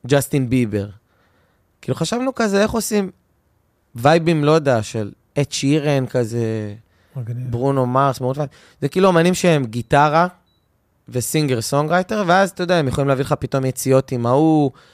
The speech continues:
Speaker 1: פתאום איזה משהו למועדון, כאילו, אבל... גיטרה, כאילו, סינגר סונגרייטר, ולכתוב שירים טובים,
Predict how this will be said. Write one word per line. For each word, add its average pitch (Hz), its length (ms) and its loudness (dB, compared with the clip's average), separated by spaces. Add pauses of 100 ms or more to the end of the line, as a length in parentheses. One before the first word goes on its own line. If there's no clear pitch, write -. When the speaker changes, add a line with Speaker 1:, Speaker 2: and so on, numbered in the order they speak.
(120)
Speaker 1:
פתאום 139 300 0
איזה 127 160 2
משהו 131 260 -2
למועדון, 127 720 0
כאילו, 135 200 -2
אבל... 127 220 -2 (1700)
גיטרה, 147 720 2
כאילו, 127 240 -2
סינגר 165 420 0
סונגרייטר, 180 840 0
ולכתוב 123 380 -4
שירים 143 360 -2
טובים, 151 560 0